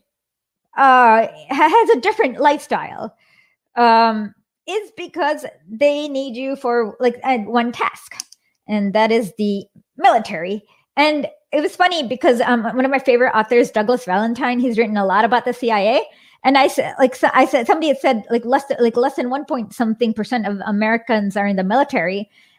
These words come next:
And I said, "The, the, these one point, point one whatever number is what keeps capitalism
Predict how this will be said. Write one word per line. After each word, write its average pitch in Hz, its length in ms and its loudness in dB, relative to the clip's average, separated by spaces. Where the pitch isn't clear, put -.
And 247 180 2
I 240 140 2
said, 220 300 -2
"The, 269 280 -2
the, 226 240 -2
these 240 240 0
one 247 140 0
point, 233 260 -2
point 240 220 0
one 233 240 4
whatever 220 420 4
number 220 480 2
is 233 300 4
what 214 220 -2
keeps - 300 -12
capitalism 202 720 -4